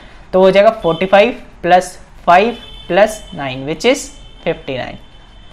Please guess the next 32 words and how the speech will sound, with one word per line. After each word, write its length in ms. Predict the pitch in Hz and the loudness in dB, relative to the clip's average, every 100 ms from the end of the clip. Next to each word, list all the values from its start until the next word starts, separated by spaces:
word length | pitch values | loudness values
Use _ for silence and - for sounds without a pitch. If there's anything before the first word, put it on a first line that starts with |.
| - - - | -20 -20 -14
And 220 | 143 147 | -10 0
that's 260 | 180 233 226 | 2 2 0
the 120 | 254 | -2
correct 340 | 196 180 - - | 2 0 0 -8
answer 320 | 156 156 165 | -8 -4 -4
of 80 | 151 | -4
this 200 | 147 - | -8 -6
question। 360 | 190 220 247 240 247 - - - - - | -4 -2 -2 -2 -4 -14 -18 -20 -20 -2
और 480 | 185 220 170 139 - | 2 2 2 -2 -4
इसी 200 | 175 208 | -6 -4
के 120 | 202 | -2
साथ 500 | 185 - 196 180 - - | -2 0 2 2 0 -10
हम 140 | 175 165 | -10 -6
चलते 340 | 170 165 170 | -4 -2 -2
हैं 180 | 175 - | -6 -6
आज 320 | 139 135 131 | -6 -6 -6
के 100 | - - - | -6 -6 -6
अगले 240 | 185 170 175 | -4 0 0
question 300 | 165 156 151 | 0 -6 -10
की 100 | 143 | -10
तरफ। 260 | - 127 - - - | -8 -10 -10 -12 0
तो 60 | |
ये 120 | 233 285 | 4 4
हम 160 | 294 | 4
आ 80 | 285 | 2
गए 100 | 285 | 4
आज 360 | 285 165 170 - | 2 2 2 2
के 120 | 196 | -2
next 300 | 170 175 - | 0 -2 -2
question 260 | 202 202 196 | -2 0 0
की 80 | |
तरफ। 320 | 196 214 226 | 2 2 0